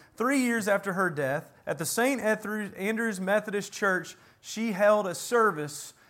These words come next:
in memorial to her mom. And then she spent the next several years extensively lobbying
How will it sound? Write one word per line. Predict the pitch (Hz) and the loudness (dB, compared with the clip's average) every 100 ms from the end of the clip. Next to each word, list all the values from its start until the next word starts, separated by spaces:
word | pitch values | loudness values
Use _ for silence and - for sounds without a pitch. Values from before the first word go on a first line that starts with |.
| _ | _
in | 190 190 | -4 -2
memorial | 180 190 220 247 240 233 226 | -2 0 4 6 6 4 2
to | 226 185 | 0 -2
her | 196 202 | 2 2
mom. | 185 196 175 117 107 110 - - - | 2 0 0 -4 -8 -14 -20 -16 -4
And | 208 | 0
then | 269 | 0
she | 269 247 | 0 -4
spent | 262 233 | -2 0
the | |
next | 233 233 | 0 -2
several | - 233 226 233 | 0 2 2 0
years | 226 220 214 160 139 - - - | -2 -2 0 -2 -2 -10 -14 -10
extensively | 151 - - 277 294 277 220 196 196 | -6 -8 -2 -2 0 0 0 0 -2
lobbying | 170 160 170 202 240 247 240 240 240 233 | -2 2 4 8 6 4 -2 -2 -2 -4